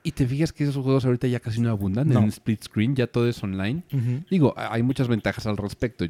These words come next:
Speaker 1: pero el split screen hacía como mucha diferencia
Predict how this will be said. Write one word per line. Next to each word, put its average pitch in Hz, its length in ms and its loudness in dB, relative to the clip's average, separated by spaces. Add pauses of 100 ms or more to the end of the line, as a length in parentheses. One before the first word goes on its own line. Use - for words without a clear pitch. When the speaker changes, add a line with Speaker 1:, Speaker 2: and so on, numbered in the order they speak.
Speaker 1:
pero 113 380 4
el 107 180 -2
split 110 320 -6
screen 120 300 0
hacía 113 260 -2
como 120 240 -2
mucha 101 560 2
diferencia 107 720 -2